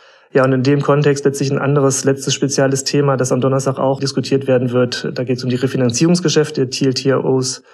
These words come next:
und Stichwort Zinsgewinne für die Banken, die da aktuell generiert werden.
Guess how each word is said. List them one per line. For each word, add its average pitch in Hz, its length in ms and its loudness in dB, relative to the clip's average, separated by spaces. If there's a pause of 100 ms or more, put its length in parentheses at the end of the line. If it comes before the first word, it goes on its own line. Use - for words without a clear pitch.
(160)
und 123 340 -4
Stichwort 131 400 -2
Zinsgewinne 143 600 0
für 139 120 -4
die 127 100 0
Banken, 139 320 0
die 135 80 -2
da 135 280 2
aktuell 131 360 -2
generiert 131 480 -2
werden. 127 400 -2